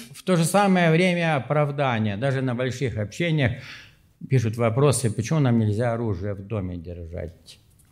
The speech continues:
Мужчины любят острые ощущения.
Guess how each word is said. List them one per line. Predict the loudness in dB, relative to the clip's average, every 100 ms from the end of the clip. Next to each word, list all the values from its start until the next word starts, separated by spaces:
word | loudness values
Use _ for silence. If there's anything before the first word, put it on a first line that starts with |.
| -20 -20 _ _ _ -20 -20 -20 _ _
Мужчины | 0 0 0 2 2
любят | 4 2 2 0 2
острые | 0 0 -2 0 0
ощущения. | -2 -4 -6 -2 0 0 0 -2 -4